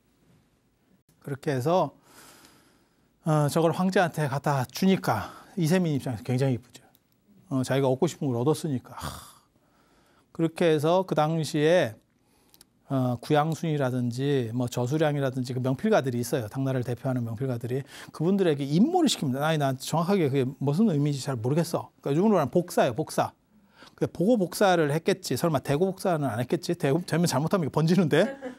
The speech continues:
뒤에 투가 되는데. 근데 이게 보고 복사가 이게 되나? 백 프로 될 수 있나? 보고 이렇게 예를 들어서 사사삭 어떻게 하면 모르겠는데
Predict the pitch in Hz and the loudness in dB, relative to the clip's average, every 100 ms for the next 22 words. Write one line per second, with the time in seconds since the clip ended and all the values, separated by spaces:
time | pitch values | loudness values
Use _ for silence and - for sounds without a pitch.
0 | - _ - 196 185 - - - 254 220 | -20 _ 4 4 4 -4 -4 2 4 4
1 | 147 175 262 - - - - - 320 269 | 2 2 0 -8 -10 -6 -6 0 4 4
2 | 185 214 - 254 381 269 180 - 247 208 | 6 4 6 6 8 6 2 4 6 6
3 | 147 - _ _ 247 190 - 127 175 269 | 4 -2 _ _ 0 0 0 0 4 6
4 | 139 185 349 - _ _ _ _ _ _ | 4 0 -2 -10 _ _ _ _ _ _
5 | - 151 - 302 - 160 - 220 135 131 | -6 -4 2 2 4 2 2 2 2 2
6 | 185 277 - _ _ _ _ _ _ - | 2 0 -8 _ _ _ _ _ _ 4
7 | 247 339 330 226 - - 240 262 254 220 | 6 8 6 4 -2 2 4 4 6 8
8 | 190 214 220 214 214 196 - 240 254 226 | 8 6 6 6 4 0 -2 0 2 2
9 | 180 226 214 254 240 208 247 185 214 202 | 2 2 4 4 4 2 2 4 4 4
10 | 190 226 247 139 | 4 6 6 2